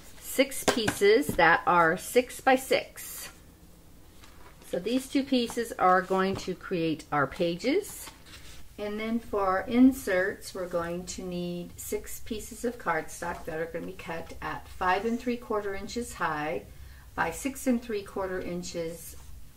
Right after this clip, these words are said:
wide, and we're gonna score at five and a half.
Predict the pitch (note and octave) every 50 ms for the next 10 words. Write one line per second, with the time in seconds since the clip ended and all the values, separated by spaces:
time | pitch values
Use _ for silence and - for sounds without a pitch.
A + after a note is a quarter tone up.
0 | - - - - - - - - - F3+ F3 E3 D3 C#3+ C#3+ D3 E3+ G3 G3+ -
1 | - F3 F3+ F3 F3 - F3+ F3 E3 - - - - - - G3 F#3+ F#3 F3+ F3
2 | F3+ F3 - E3 D3 - - - E3+ D3+ D3+ - E3 D#3+ D#3 D3+ - D#3+ - -